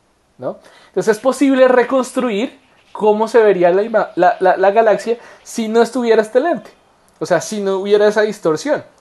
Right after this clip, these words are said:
Y es esta restruc-, res-, perdón, eh, reconstrucción que nosotros vemos aquí en el, en el rectángulo, ¿sí? Entonces, claro, como vemos, pues es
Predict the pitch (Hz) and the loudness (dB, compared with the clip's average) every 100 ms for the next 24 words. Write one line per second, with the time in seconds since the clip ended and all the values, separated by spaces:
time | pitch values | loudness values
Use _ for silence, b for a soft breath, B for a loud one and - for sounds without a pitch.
0 | _ _ b b 202 214 226 220 214 214 | _ _ b b 0 2 2 0 0 -2
1 | 208 196 - 175 180 185 - _ _ _ | -6 -14 -12 -6 -4 -4 -6 _ _ _
2 | _ _ _ _ _ _ _ _ - 165 | _ _ _ _ _ _ _ _ -8 -4
3 | 170 - b b b b 180 180 190 202 | -4 -8 b b b b -2 0 0 0
4 | 208 190 190 - - 247 240 214 180 180 | -2 -4 -6 -6 0 0 2 0 -2 -2
5 | 165 170 170 170 165 180 170 151 135 b | -4 -4 -2 -4 -4 -8 -8 -8 -10 b
6 | b b - 156 151 151 139 - 147 139 | b b -8 -6 -6 -6 -8 -12 -10 -8
7 | 127 139 - 180 160 123 110 _ _ _ | -8 -8 -2 -2 -2 -8 -14 _ _ _
8 | _ - 127 208 _ b b b b b | _ -14 -12 -12 _ b b b b b
9 | - 180 185 175 214 214 - - 175 196 | -8 0 2 4 2 0 -10 0 2 4
10 | 269 - _ _ _ - 156 139 135 160 | 0 -4 _ _ _ -20 -14 -8 -2 -2
11 | 185 262 - 139 127 123 | -2 -6 -8 -10 -10 -12